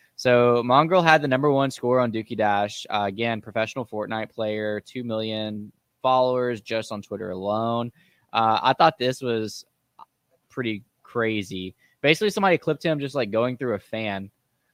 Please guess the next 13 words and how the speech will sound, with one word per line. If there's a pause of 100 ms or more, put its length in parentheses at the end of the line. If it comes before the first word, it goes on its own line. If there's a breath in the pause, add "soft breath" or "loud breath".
(140)
uh,
which
was,
you
know,
pretty
nuts.
And
I
know,
like, (340 soft breath)
it's
not